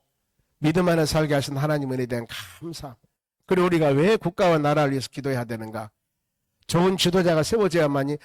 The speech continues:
우리가 여러분 살기가 좋습니다. 이건 우리의 기도할 제목입니다.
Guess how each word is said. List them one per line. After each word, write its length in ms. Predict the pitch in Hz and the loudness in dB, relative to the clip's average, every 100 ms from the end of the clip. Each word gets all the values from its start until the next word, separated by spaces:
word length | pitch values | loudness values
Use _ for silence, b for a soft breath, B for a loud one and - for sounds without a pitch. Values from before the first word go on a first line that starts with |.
| B | B
우리가 340 | 151 175 165 156 | 0 2 2 2
여러분 400 | 151 147 170 190 _ _ | 2 0 -2 -4 _ _
살기가 460 | - 190 196 196 131 | -8 -6 -4 -4 -4
좋습니다. 720 | 120 - 131 113 110 107 127 b b b | -6 -10 -10 -10 -10 -14 -16 b b b
이건 200 | 185 175 | 2 4
우리의 280 | 165 190 170 | 2 2 0
기도할 380 | - 185 160 | -2 0 0
제목입니다. 760 | 147 131 143 131 110 107 - | 0 0 -2 -4 -10 -14 -20